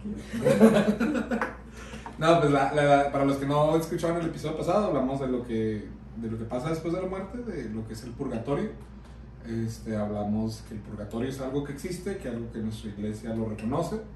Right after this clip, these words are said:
pero también dijimos que el purgatorio no es algo totalmente malo, que es algo para purificar, y es un paso, es una purificación que nos va a llevar a, a Dios, ¿verdad? El sufrimiento más, más grande del purgatorio es que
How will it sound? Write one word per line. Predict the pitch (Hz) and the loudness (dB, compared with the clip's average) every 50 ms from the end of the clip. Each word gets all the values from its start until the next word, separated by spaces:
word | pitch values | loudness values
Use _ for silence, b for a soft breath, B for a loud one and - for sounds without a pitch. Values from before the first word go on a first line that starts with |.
| B B B B B B B - - | B B B B B B B -14 -10
pero | - 165 165 151 | -4 -2 -2 0
también | 151 143 147 139 135 | 0 0 0 0 0
dijimos | 127 131 135 139 - | -2 -2 -4 -4 -4
que | - 131 | -4 -6
el | 113 | -4
purgatorio | 123 117 117 113 110 113 110 113 113 | -2 -2 -2 0 -2 0 0 0 2
no | 117 120 120 | 2 0 -2
es | 120 113 120 | -4 -4 -6
algo | 117 117 120 123 123 120 120 120 120 120 117 107 101 101 - - | -6 -4 -4 -4 -4 -2 -2 -2 -2 0 0 0 -2 -2 -6 -8
totalmente | 107 107 - 113 113 113 117 117 117 110 113 | -10 -8 -6 -4 -2 0 0 0 -2 -2 -2
malo, | 113 113 113 135 165 - - - - - - - - - | -2 -2 -2 -2 -4 -6 -8 -12 -14 -16 -16 -16 -16 -14
que | - - | -14 -14
es | - - 107 | -12 -12 -10
algo | 107 107 110 107 107 - | -10 -8 -8 -10 -10 -10
para | - 107 107 104 | -10 -10 -10 -10
purificar, | - 113 127 127 - 147 139 165 165 175 - - - - - B B B B B B B - - - | -10 -10 -10 -10 -10 -6 -2 0 0 0 0 -2 -6 -12 -16 B B B B B B B -16 -12 -6
y | 110 110 110 110 | -4 -2 -2 -2
es | 107 104 - - 120 | -4 -6 -8 -10 -8
un | 117 117 | -8 -6
paso, | 113 113 110 110 110 - - 120 117 113 113 113 113 113 113 110 - - - - - - | -4 -4 -4 -4 -4 -4 -4 -4 -2 0 0 0 0 -2 -2 -4 -6 -10 -12 -16 -14 -12
es | 127 117 | -8 -4
una | 147 147 151 147 | -2 -2 0 0
purificación | 165 151 139 135 - 127 113 113 - 123 117 117 | 0 0 0 0 -2 -4 -4 -4 -4 -4 -4 -4
que | 117 127 | -4 -4
nos | 127 120 110 | -4 -2 -2
va | 107 | -2
a | 107 | -2
llevar | 107 110 110 107 107 | -2 -2 -2 -2 -4
a, | 107 | -4
a | 107 107 - - - 113 | -6 -8 -10 -12 -14 -12
Dios, | 110 101 95 - - | -12 -12 -12 -14 -14
¿verdad? | - - - - - - B B B B B B B B B - 117 | -14 -14 -14 -14 -14 -16 B B B B B B B B B -12 -10
El | 110 110 | -8 -6
sufrimiento | 123 113 117 120 123 123 123 123 123 135 135 | -6 -4 -2 0 0 2 0 0 0 -2 0
más, | 131 131 131 131 127 - - - | 0 2 2 0 -2 -4 -6 -6
más | 135 123 117 113 113 113 113 113 - - - - - - 123 | -6 -2 0 0 0 0 0 -2 -6 -10 -12 -14 -12 -10 -6
grande | 120 117 113 113 117 113 120 120 117 | -2 2 2 2 2 0 0 -2 -2
del | 117 117 113 107 104 | 0 0 -2 -2 -4
purgatorio | - 110 104 107 104 - 175 180 175 175 170 | -6 -8 -6 -6 -4 -4 -2 -2 0 0 -2
es | 160 - - | -2 -4 -8
que | - - 110 101 92 - | -8 -8 -8 -8 -8 -10